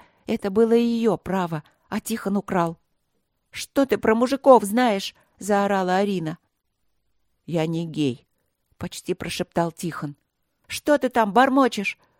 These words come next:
Арина орала все громче. Краем глаза она заметила,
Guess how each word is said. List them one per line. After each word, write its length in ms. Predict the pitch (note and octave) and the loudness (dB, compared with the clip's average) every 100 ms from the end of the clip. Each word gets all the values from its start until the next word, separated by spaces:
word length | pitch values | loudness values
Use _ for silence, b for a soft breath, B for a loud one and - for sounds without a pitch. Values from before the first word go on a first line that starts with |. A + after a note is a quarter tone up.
| _ | _
Арина 420 | - F3 F3+ F3 F3 | -10 -6 -4 -2 0
орала 240 | F3+ F3 | 0 -2
все 220 | - F3 | -2 -4
громче. 480 | E3+ F3+ D#3+ - D#3 _ _ _ | 0 0 0 -6 -14 _ _ _
Краем 360 | - G3 G3 F#3+ | 0 2 2 2
глаза 360 | G3 G#3 G3 | 2 2 2
она 180 | G3 G3 | 0 0
заметила, 580 | F#3+ G3+ A3 A#3 F#3 | -2 -2 -2 -2 -2